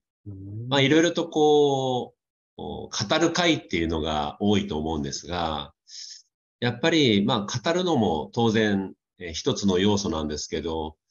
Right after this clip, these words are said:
Speaker 2: やっぱりお互い学び合っていく中で、どうあるべきかとか、えー、自分たちができることをちょっと一つずつでも積み重ねていくことが、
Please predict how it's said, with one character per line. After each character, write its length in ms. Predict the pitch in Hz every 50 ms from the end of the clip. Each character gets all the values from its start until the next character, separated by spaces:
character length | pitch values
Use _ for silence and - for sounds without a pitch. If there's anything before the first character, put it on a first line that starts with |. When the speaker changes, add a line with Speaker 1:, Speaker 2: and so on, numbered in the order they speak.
| _ _ _ _ _ _ _ _ _ _ -
Speaker 2:
や 80 | 120
っ 40 | 117
ぱ 120 | - 165 160
り 340 | 139 113 98 95 95 - - -
お 100 | 113 117
互 600 | - 165 160 160 165 160 160 156 160 156 147 143 - -
い 40 | _ _ _ _ _ _ _ _ _ _ -
学 380 | 95 101 110 123 131 135 139 131
び 140 | 139 123 -
合 80 | - 127
っ 140 | - - - _ _ _ _ _ -
て 360 | 101 92 90 87 87 87 90 _ _ _ -
い 140 | 104 98 101
く 120 | - 113
中 280 | 107 120 117 117 107 101
で、 520 | 101 120 120 117 104 85 76 69 67 - _ _ _ - - - - - - - - _ _ _ _ _ _ _ -
ど 280 | 98 95 135 131 117
う 20 | 110
あ 80 | 107
る 80 | 101 95
べ 140 | 90 92 78
き 160 | - - -
か 180 | 95 92 90
と 160 | - - 76 69
か、 500 | - 92 85 80 78 76 76 73 73 - _ _ _ _ _ _ _ -
え 240 | 90 87 85 82 82
ー、 40 | 80
自 140 | 78 80 110
分 200 | 117 147 151 147
た 100 | 143 135
ち 100 | - 123
が 120 | 113 104 101
で 100 | 104 101
き 100 | 127 127
る 120 | 127 113
こ 120 | 117 113
と 200 | 101 104 135 143
を 80 | 147 139
ち 80 | 143 135
ょ 20 |
っ 40 | 117
と 100 | - 98
一 200 | - - 117 107
つ 100 | 98 117
ず 160 | 110 110 101
つ 140 | 104 95 76
で 120 | 85 82
も 180 | 78 78 73 -
積 240 | - - 101 98 90
み 80 | 98 95
重 140 | 101 104
ね 140 | 98 98 92
て 120 | - 80 78
い 180 | 78 71 - _ _ _
く 340 | - 82 80 80 80 78 - -
こ 80 | 92
と 160 | - - 110
が、 400 | 98 110 107 101 95 82 - -